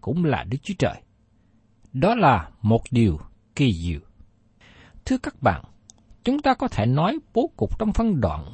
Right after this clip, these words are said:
Cô-lô-se đoạn một từ câu mười lăm đến hai mươi theo một phương diện khác. Tôi làm điều này để giúp cho các bạn có thể hiểu được phân đoạn này nhiều hơn với một góc cạnh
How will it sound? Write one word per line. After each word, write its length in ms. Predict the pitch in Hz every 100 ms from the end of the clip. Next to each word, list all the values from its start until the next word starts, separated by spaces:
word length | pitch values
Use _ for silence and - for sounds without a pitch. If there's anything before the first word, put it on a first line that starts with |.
| -
Cô-lô-se 520 | 196 208 196 - 208
đoạn 320 | 170 87 107
một 340 | 98 80 - -
từ 80 | 107
câu 140 | - 196
mười 180 | 113 80
lăm 280 | 113 160
đến 120 | 156 180
hai 180 | - 175
mươi 260 | 170 175 160 _ - -
theo 160 | - 214
một 180 | 135 -
phương 260 | - 190
diện 180 | 101 -
khác. 240 | - 170 - _ _ _ _ _ _ _ _ -
Tôi 120 | 240
làm 220 | 226 165 139
điều 120 | 139
này 360 | 131 123 95 - _ _ -
để 200 | 95 95
giúp 260 | 147 -
cho 80 | 214 -
các 220 | - -
bạn 260 | 92 78 95
có 80 | 214
thể 180 | 120
hiểu 220 | 113 98 160
được 200 | 101 -
phân 260 | 196 185
đoạn 280 | 92 82 113
này 280 | 107 76 95
nhiều 200 | 107 110 -
hơn 220 | 185 196 - - _ _
với 160 | 151
một 180 | 214 82 - -
góc 220 | - 180
cạnh 200 | - -